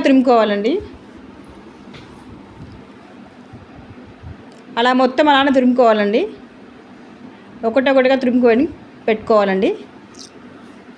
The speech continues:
జీడిపప్పు, ద్రాక్ష, క్యారెట్ తురుము, పాలు, ఒక హాఫ్ కప్, హాఫ్ లీటర్ పాలు పడుతుందండి.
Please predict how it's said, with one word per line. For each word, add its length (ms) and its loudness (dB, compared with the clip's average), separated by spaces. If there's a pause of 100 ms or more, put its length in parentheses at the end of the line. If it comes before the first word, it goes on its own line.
(560)
జీడిపప్పు, 500 2
ద్రాక్ష, 340 -2 (2000)
క్యారెట్ 360 0
తురుము, 280 0 (2000)
పాలు, 440 2 (600)
ఒక 160 -2
హాఫ్ 180 -2
కప్, 180 -2 (260)
హాఫ్ 240 -2
లీటర్ 240 0
పాలు 280 2
పడుతుందండి. 540 0